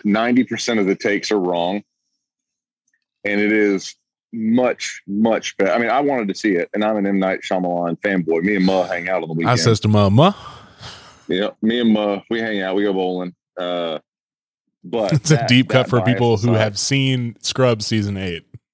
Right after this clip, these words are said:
Speaker 1: Yes. Yep. Uh, and I'm pretty sure that scene, isn't that an outtake when he goes, "He made a monkey face.
Speaker 2: Yeah, that
Speaker 1: I didn't know what to do."
Speaker 2: <laughs> I says to Ma, "Ma."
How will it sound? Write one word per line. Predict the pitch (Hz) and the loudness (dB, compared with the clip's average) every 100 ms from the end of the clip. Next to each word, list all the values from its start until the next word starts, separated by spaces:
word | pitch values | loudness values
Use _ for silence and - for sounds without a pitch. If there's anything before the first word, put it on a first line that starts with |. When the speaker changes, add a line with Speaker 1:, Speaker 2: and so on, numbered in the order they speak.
| _ _ _ _ _ | _ _ _ _ _
Speaker 1:
Yes. | 131 120 101 - - - _ _ _ _ _ _ _ | -2 -2 -4 -8 -12 -14 _ _ _ _ _ _ _
Yep. | 104 - _ _ _ _ _ _ _ _ _ - | -6 -6 _ _ _ _ _ _ _ _ _ -10
Uh, | 92 95 92 87 82 _ _ _ _ _ _ _ _ _ _ _ _ _ _ - | -4 -2 0 -2 -4 _ _ _ _ _ _ _ _ _ _ _ _ _ _ -4
and | 117 117 110 95 | 0 2 2 0
I'm | 113 110 | -2 0
pretty | 170 | 0
sure | 156 120 | 2 2
that | 117 - | 2 0
scene, | 120 113 92 | -2 -2 0
isn't | 107 135 117 | 2 2 0
that | 110 | 0
an | 92 | -2
outtake | 69 98 - 120 113 - | -2 -4 -2 -4 -4 -4
when | 104 | -2
he | 101 | 0
goes, | 101 95 90 - _ _ _ _ _ | 0 0 -4 -10 _ _ _ _ _
"He | 135 208 | -4 -2
made | 143 131 | 0 0
a | 196 | 2
monkey | 277 285 - | 2 0 -4
face. | - 82 78 - - - _ _ _ _ | -10 -10 -16 -14 -16 -18 _ _ _ _
Speaker 2:
Yeah, | 117 101 | 2 2
that | 92 107 170 | 0 0 0
Speaker 1:
I | |
didn't | 135 123 | -2 -4
know | 135 | -2
what | 160 214 120 | -2 -4 -8
to | |
do." | 104 104 98 - _ _ | -8 -6 -6 -10 _ _
Speaker 2:
<laughs> | _ - | _ -6
I | |
says | 82 104 90 - | 0 2 0 0
to | 92 | -2
Ma, | 95 92 82 110 | 0 -2 -4 2
"Ma." | 170 | 2